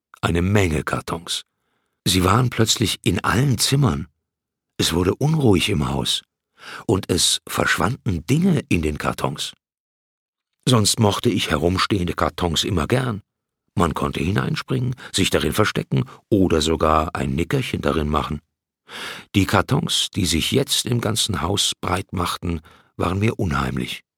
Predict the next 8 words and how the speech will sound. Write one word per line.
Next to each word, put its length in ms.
Ich 160
traute 340
ihnen 260
nicht. 300
Seit 180
sie 160
da 280
waren, 340